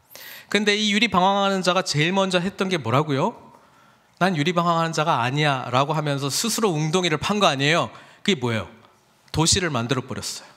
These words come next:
예? 도시를 만들어 버렸어. 아주 견고한 도시를 만-, "내가 무슨 유리 방황하는 자야?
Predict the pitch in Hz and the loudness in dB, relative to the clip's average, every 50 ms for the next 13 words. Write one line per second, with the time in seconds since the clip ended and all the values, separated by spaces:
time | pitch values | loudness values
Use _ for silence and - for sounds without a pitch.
0 | _ _ - - _ _ _ _ - 147 196 247 208 - 156 196 - - 262 254 | _ _ -20 -20 _ _ _ _ -6 -4 -4 -4 0 2 2 2 4 2 0 0
1 | 226 165 156 170 196 180 175 - 165 156 - 151 156 208 226 - - 185 208 277 | 0 0 0 0 0 0 0 0 -2 0 0 2 0 0 0 2 2 2 2 2
2 | 311 - 294 269 254 220 208 190 - 202 190 170 143 135 127 131 139 196 247 196 | 2 2 2 2 2 0 -2 -2 -2 -2 -2 -2 -4 -4 -4 -4 -4 -2 -2 -4
3 | 175 - 180 156 123 135 147 151 - - 143 135 143 127 131 131 120 117 - 139 | -6 -6 -6 -6 -4 -4 -4 -2 -2 -2 -2 0 0 -2 -2 -2 -2 -4 -2 -2
4 | 139 151 202 | -2 -2 -2